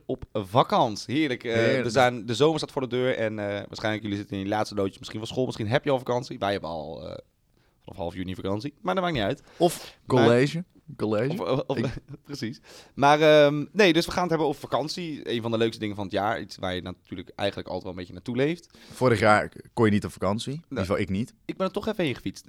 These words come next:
Speaker 1: Maar nee, ik ben toch even op vakantie gegaan. Alleen, ehm,
Speaker 2: Ja, jij,
Speaker 1: maar
Speaker 2: ja.
Speaker 1: dat, dat komt straks.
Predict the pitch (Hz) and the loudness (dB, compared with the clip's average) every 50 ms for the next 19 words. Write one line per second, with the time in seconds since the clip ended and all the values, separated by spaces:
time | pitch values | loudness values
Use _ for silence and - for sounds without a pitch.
0 | - - 135 143 135 113 - 123 127 139 139 135 143 139 160 156 160 165 160 170 | -12 -4 0 0 0 0 0 -2 -2 -2 -2 -2 -2 -2 -2 -2 -2 -2 -2 -2
1 | - 156 147 - - 143 123 110 - - 98 113 - - 127 131 131 135 135 131 | -4 -4 -8 -4 -4 -4 -4 -4 -2 -2 -2 -2 0 0 2 4 4 4 2 2
2 | - 110 123 123 123 120 120 117 101 95 95 - 139 151 156 147 180 180 - 151 | 0 0 2 2 2 0 2 2 2 4 6 6 6 6 6 4 2 2 2 2
3 | 170 - - 147 135 - - 147 160 - - - | 2 2 0 -4 -6 -4 -2 -2 -4 -4 -6 -12